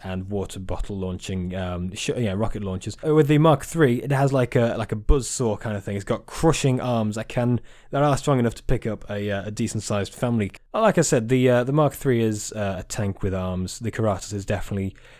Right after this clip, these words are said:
definitely inspired by anime more than anything practical, which isn't a bad thing, but when you're in a robot fight and the other one isn't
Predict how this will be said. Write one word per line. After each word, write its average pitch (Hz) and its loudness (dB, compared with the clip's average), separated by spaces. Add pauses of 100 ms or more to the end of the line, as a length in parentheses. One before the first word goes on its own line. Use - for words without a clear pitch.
definitely 170 2
inspired 131 4
by 110 4
anime 101 2
more 98 2
than 90 -4
anything 98 0
practical, - -2 (320)
which - -2 (600)
isn't 95 -8
a 92 -6
bad 175 2
thing, 156 2
but 101 -4 (420)
when 92 -6
you're 92 0
in 98 0
a 101 2
robot 135 6
fight 120 -2
and 98 -2
the 107 2
other 143 4
one 127 4 (140)
isn't 123 0